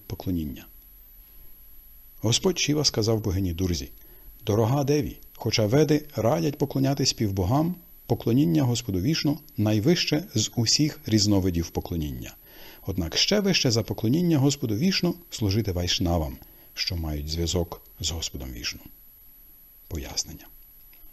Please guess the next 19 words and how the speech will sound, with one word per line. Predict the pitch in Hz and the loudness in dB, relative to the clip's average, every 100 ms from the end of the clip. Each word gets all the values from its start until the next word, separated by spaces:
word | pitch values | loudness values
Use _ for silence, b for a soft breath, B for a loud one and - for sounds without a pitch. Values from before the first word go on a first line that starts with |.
| - - | -20 -8
Веди | 101 165 202 98 - | 2 4 6 4 0
поділяють | 113 110 113 156 147 - | 0 2 2 2 0 0
на | 104 98 | -2 0
три | 98 98 | -2 -2
частини: | 92 - 73 - - - | 0 0 -2 -6 -12 0
карма-канда, | 101 131 139 156 156 123 | 4 6 6 2 0 2
гьяна-канда | 95 92 101 101 92 | 2 2 2 0 2
і | 82 | 0
упасана-канда. | 82 80 73 - 64 - - - - B B B | 0 -2 -2 -4 -6 -6 -8 -8 -16 B B B
Ці | - 104 | -2 4
частини | 117 - 139 110 | 4 6 6 6
мають | 95 82 - | 4 2 0
справу | - 143 151 139 135 | 2 4 4 4 2
з | |
корисливою | - 87 90 - 110 143 | 0 0 0 0 0 0
діяльністю, | 151 160 170 190 190 - 214 - - | 2 2 4 4 2 0 -4 -6 0
емпіричним | 113 107 110 117 - 101 80 - - - | 2 4 4 2 2 0 -2 -6 -20 -18
філософствуванням | - 98 87 - 80 - 165 190 208 208 214 - | -4 -2 0 0 -2 -2 0 2 2 0 -2 0
та | 160 202 | 2 2